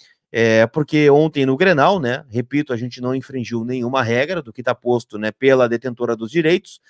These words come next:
é, no pré-jogo, né, não foi mostrado aquecimento, não foi mostrado o campo, né, antes do aquecimento, no que a Globo considera o pré-jogo,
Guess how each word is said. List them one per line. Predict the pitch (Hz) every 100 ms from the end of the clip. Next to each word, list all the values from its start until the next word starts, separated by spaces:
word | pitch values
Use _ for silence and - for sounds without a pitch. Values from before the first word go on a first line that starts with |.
| _ _ _
é, | - 120 127
no | 160
pré-jogo, | 233 233 190 175 123 - _
né, | 107 101 101
não | 120 165
foi | 165 151
mostrado | 139 123 123 117
aquecimento, | 113 131 160 143 170 190
não | 135 131
foi | - 127
mostrado | 131 120 120 117 127
o | 135
campo, | 127 156 196 _ 104
né, | 104 113
antes | 113 143 -
do |
aquecimento, | 110 117 120 113 131 143
no | 117
que | - 127
a | 117
Globo | 107 123 123
considera | 120 117 123 117 120 117
o | 110
pré-jogo, | 110 - 120 120 123 139 180